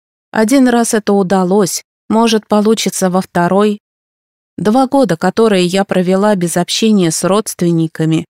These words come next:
были лучшими в моей жизни. Вызвала такси и уже через двадцать минут поднималась по лестнице родного дома.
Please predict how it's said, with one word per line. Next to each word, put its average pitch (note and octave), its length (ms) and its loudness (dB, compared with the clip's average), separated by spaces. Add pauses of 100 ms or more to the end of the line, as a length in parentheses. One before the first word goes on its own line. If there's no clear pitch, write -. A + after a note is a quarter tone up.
(180)
были A#3 300 2
лучшими A3 600 0
в D#3 80 -4
моей E3+ 380 0
жизни. D3+ 600 -4 (1080)
Вызвала A3+ 480 0
такси F3 600 -4 (120)
и A3 120 0
уже A#3+ 240 2
через F#3+ 320 -2
двадцать G3 480 -2
минут F3+ 440 0 (100)
поднималась G3 680 0
по F3 180 -2
лестнице F3 560 -2
родного E3+ 520 0
дома. E3 440 -2